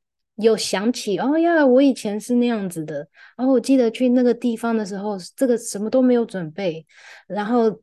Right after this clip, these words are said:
就事情就这样很顺利的发生，然后回想起，呃，happy go lucky 的自己。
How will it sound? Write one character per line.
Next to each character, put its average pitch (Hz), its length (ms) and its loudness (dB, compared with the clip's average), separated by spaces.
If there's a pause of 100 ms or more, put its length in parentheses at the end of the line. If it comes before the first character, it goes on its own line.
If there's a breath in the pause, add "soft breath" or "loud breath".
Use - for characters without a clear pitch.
就 226 100 -2
事 220 240 -6
情 185 220 -8
就 190 140 -2
这 190 80 -6
样 180 300 -8
很 170 220 -8
顺 185 240 -6
利 190 140 -6
的 170 140 -6
发 170 280 -10
生， 156 400 -10 (280 loud breath)
然 180 120 -6
后 196 120 -6
回 196 320 -2
想 190 280 -8
起， 165 360 -10 (560 loud breath)
呃， 170 280 -4
happy 214 440 -8
go 190 200 -4
lucky 190 340 -4
的 170 160 -4
自 180 220 -8
己。 151 320 -14